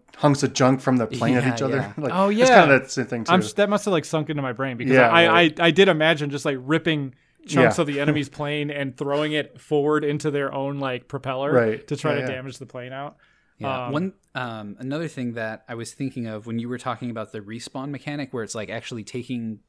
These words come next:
Speaker 2: resources from your plane, is that maybe you always have this grapple hook in your left hand or whatever, but maybe your right hand is, like, randomized from the plane parts, so it does something different every time you respawn.
Speaker 3: Hmm.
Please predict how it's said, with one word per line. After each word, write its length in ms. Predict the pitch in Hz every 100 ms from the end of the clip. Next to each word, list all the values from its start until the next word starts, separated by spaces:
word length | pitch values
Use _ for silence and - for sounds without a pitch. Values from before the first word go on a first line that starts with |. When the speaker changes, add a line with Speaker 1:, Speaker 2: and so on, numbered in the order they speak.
| _
Speaker 2:
resources 680 | 143 117 120 - 120 117 117
from 220 | - 113 117
your 100 | 127
plane, 400 | 156 156 165 156 _ _ _ _ _
is 180 | 139 120
that 300 | 123 123 -
maybe 500 | 131 139 170 165 131 -
you 140 | 139
always 180 | 175 156
have 120 | 147
this 120 | 123
grapple 380 | - 117 113 113
hook 240 | 113 110 117
in 100 | 110
your 240 | 104 98 113
left 260 | 113 -
hand 200 | 113 104
or 80 | 101
whatever, 420 | 101 101 92 92 - _ _
but 80 | 127
maybe 180 | 127 165
your 140 | 180 120
right 280 | 113 127 -
hand 540 | 135 127 127 123 127
is, 200 | - 117
like, 180 | 113 104
randomized 800 | 123 120 123 131 120 113 110 -
from 160 | - 110
the 80 | 101
plane 320 | 107 107 120
parts, 280 | 143 147 -
so 160 | 135
it 200 | 131 120
does 240 | - 131 127
something 360 | 139 123 117 110
different 320 | 120 120 107
every 180 | 101 104
time 200 | 104 104
you 140 | 101
respawn. 580 | 95 - 104 92 80 82 _ _ _ _ _ _ _ _ _ _ _ _ _
Speaker 3:
Hmm. 440 | 196 151 123 104